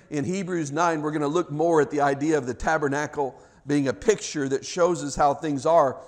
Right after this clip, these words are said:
at the deepest level of the universe. So in, in so doing, he, what we're gonna do is we're gonna tackle some common misconceptions and some common problems that have occurred historically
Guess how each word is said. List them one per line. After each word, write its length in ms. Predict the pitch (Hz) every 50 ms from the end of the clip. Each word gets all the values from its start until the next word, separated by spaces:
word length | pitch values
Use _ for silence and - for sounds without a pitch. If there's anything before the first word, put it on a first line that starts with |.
| - - - _ _
at 200 | - 139 131 -
the 80 | 139 120
deepest 480 | 117 151 175 165 - 143 135 - -
level 480 | 156 160 156 147 139 135 127 120 - - - _ _ -
of 140 | 139 143 139
the 80 | 143
universe. 540 | 143 175 226 220 208 156 135 123 120 - -
So 240 | - 156 143 147 -
in, 160 | - 165 165
in 160 | 165 160 160
so 260 | 160 - 220 226 226
doing, 300 | 190 180 170 170 175 165
he, 160 | 170 170 165 156 - - - _ _ -
what 180 | 139 165 175 180
we're 140 | 196 202
gonna 160 | 202 196 196 180
do 140 | 165 165
is 120 | 160 147 151
we're 100 | 175 170
gonna 160 | 165 151 143
tackle 460 | 139 - - 175 180 208 - 175 156
some 240 | - - 156 143 139
common 480 | - - 190 175 180 202 208 208 202 196
misconceptions 1000 | 202 208 196 - - - 196 175 165 - 202 185 175 185 - 190 170 165 151 147
and 140 | 139 117
some 200 | - - 127 117 - - - - _ _ -
common 400 | - - 175 180 185 190 185 -
problems 500 | - 190 170 160 160 151 156 151 147 131
that 120 | 147 139
have 100 | 139 131
occurred 320 | 127 131 - 165 151 147 139
historically 600 | 123 - - 170 156 147 139 - 143 160 -